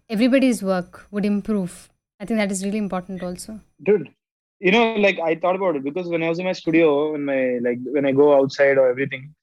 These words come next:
Speaker 2: in conventions and stuff, it's, you're, like, seeing such amazing work and you're fully motivated.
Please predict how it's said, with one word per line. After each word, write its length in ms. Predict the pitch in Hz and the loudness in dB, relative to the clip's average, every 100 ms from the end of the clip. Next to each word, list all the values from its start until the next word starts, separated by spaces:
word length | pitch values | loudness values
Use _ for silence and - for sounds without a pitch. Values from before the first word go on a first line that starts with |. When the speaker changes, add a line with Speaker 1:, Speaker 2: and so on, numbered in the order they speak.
| _ 139 | _ 0
Speaker 2:
in 140 | 143 | 2
conventions 600 | 143 143 143 139 143 131 | 4 4 4 2 2 0
and 120 | 120 | 0
stuff, 220 | 107 113 104 _ _ _ _ _ - | 0 -2 -2 _ _ _ _ _ -4
it's, 240 | 147 - 156 | -4 -2 2
you're, 280 | 151 170 160 | 4 6 6
like, 180 | 151 143 | 4 2
seeing 300 | - 202 202 - | 2 0 0 -2
such 240 | 185 185 | -2 0
amazing 440 | - 156 175 185 151 | 2 2 2 2 2
work 260 | 156 185 | 2 0
and 80 | 180 | -2
you're 120 | 196 | -2
fully 260 | 185 214 233 | 0 2 4
motivated. 580 | 202 170 165 143 120 | 4 2 2 0 -2